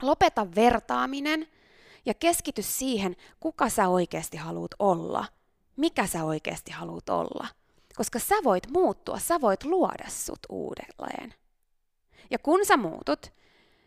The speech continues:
niin muista, että silloin kaikki muuttuu. Eli älä odota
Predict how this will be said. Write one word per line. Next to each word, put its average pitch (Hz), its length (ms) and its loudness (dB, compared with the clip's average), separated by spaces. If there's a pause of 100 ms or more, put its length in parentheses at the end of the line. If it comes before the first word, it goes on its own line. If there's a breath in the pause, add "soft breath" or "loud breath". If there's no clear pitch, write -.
(100)
niin 233 120 -4
muista, 254 360 0
että 196 260 0 (440)
silloin 277 380 2
kaikki 180 340 0
muuttuu. - 540 -8
Eli 180 220 -2
älä 262 260 4
odota 226 340 4